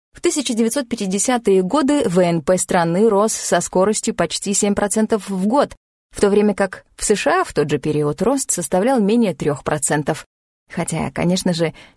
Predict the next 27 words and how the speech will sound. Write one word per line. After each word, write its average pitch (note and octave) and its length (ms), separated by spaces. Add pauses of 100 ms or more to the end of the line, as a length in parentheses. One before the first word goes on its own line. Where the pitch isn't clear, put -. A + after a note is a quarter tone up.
исходный G#3+ 600
уровень D#3+ 400
советского D3+ 540
В D3+ 80
Н D#3 200
П D#3 220
был F3 360 (220)
гораздо D#3+ 420
ниже. E3 400 (580)
Объем C4 500
промышленного G3+ 720
производства F#3 720
в - 100
тысяча F#3+ 340
девятьсот E3 420
шестидесятые E3+ 800
годы G#3 260
почти A3+ 460
в - 100
три A3+ 240
раза D#3+ 400
превышал D#3+ 600
уровень F#3+ 360
тысяча F#3+ 380
девятьсот F#3+ 420
пятидесятых A3 680
годов D3+ 360